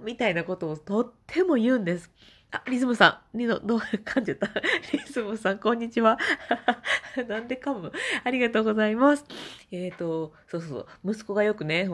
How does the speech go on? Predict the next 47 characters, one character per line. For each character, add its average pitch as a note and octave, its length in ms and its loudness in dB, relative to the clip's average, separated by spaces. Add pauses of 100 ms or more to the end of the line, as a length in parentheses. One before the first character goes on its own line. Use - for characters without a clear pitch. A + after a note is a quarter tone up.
「な G#3 140 -4
ん G#3 40 -8
と - 60 -8
か - 100 -8
せ - 140 -8
ん - 60 -10
と - 100 -6
っ - 100 -10
て」 - 300 -2
と G3 60 0
か F3+ 220 2
を D#3 180 0
す - 260 -6
ご D#4 180 8
い A#3 80 4
言 A3 140 2
う G#3+ 60 2
ん D#3+ 40 -4
で C#3 120 -6
す。 - 100 -20 (640)
で、 C#4+ 80 -6
な G4 160 0
ん G4 40 -8
か - 140 -12 (160)
気 - 140 -10
に C#4 140 -4
な E4+ 100 -4
っ E4+ 60 -8
て、 F3 580 -4 (760)
な E4+ 80 -8
ん - 20 -8
か B3 80 4
私 D4+ 280 -2
も F#4 80 4
よ G4 140 6
く E4 100 2
言 A#3+ 100 2
っ - 20 -6
て D4 240 -2
る E4+ 140 2
っ - 60 -20 (320)
気 - 140 -4
が D#4 80 0
す - 260 -2
る A3+ 160 0
っ - 20 -2
て - 320 2